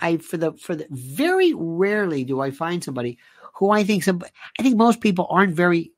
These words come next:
aren't very curious. They're not exactly my cup of tea.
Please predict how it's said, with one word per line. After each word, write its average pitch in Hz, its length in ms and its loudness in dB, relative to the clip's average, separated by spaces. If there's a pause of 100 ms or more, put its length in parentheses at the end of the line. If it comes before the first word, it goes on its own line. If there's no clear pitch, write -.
(800)
aren't 254 200 0
very 196 240 4
curious. 175 760 -4 (1600)
They're 190 180 10
not 247 320 2
exactly 156 600 -2
my 147 280 -4
cup - 300 -10
of 110 140 -14
tea. 135 400 -14